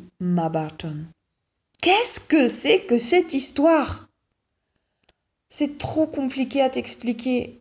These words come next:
Dis à Gillings de se ramener, et vite, on a besoin de lui.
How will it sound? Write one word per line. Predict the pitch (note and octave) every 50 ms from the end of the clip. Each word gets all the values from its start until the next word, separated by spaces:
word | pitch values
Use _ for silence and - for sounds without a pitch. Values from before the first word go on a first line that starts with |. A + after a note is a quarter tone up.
| -
Dis | G3 G#3 C4+ E4
à | E4+ E4+ D#4 A#3+
Gillings | C#4+ D4+ D4+ C#4+ C#4 C4 A#3 G#3+
de | A#3 B3+
se | B3 -
ramener, | - B3 B3 A#3+ A#3+ A#3 A#3 A3 - -
et | A#3+ A#3+
vite, | A#3 A3 A#3+ C4+ D4 C#4+ C#4+ - - -
on | - A#3+ A#3+
a | A#3+ A#3+
besoin | G#3+ A#3 C4+ C4+ C4+ C4+ C4+ B3+
de | A#3+
lui. | A3 A3+ A3+ A3 A3 -